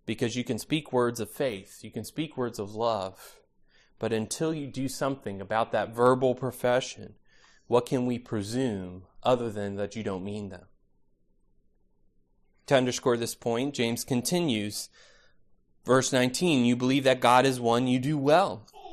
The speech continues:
And, uh, we have a, a manuscript difference here that we, uh, should note. There, there are two kind of phrases here. "You believe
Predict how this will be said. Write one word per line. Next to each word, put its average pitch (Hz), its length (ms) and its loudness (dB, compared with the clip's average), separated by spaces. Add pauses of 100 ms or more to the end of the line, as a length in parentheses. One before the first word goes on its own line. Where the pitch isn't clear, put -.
(760)
And, 139 500 4 (320)
uh, 120 240 8
we 151 140 4
have 160 240 6
a, 113 300 4
a 123 100 2
manuscript 156 720 2
difference 151 400 2
here 151 240 4
that 139 140 6
we, 131 260 0 (260)
uh, 113 220 2 (100)
should 135 320 2
note. 139 380 8
There, 123 240 4 (180)
there 131 240 6
are 131 80 6
two 185 400 4
kind 147 260 4
of 156 80 4
phrases 160 580 4
here. 156 280 4
"You 147 160 2
believe 147 640 2